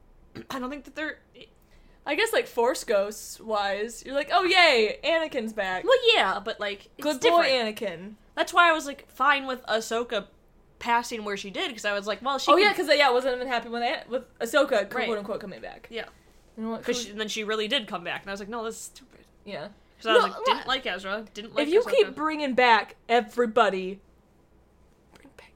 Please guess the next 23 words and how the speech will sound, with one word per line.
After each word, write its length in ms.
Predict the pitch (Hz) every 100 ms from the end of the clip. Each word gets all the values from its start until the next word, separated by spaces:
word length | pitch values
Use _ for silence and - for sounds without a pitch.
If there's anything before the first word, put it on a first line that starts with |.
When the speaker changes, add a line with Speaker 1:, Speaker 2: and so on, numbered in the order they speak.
| -
Speaker 2:
Kylo. 640 | - - - _ _ 262
Uh, 20 |
he's 180 | 320 494
not 160 | 370 269
even 120 | 240
dead 440 | 220 220 202 185 -
for 140 | 233
as, 240 | 214 220 226
as, 240 | 214 214
as, 200 | 214 208 - _ _ -
as 160 | 214 196
where 200 | 185 208
we 100 | 196
are 160 | 196 196
right 180 | 202 190
now, 160 | 202 196
what 180 | 196
we 100 | 185
Speaker 1:
No. 200 | 180 190
Speaker 2:
know, 80 | 170
but 160 | - 190
I'm 80 | 196
like, 200 | 196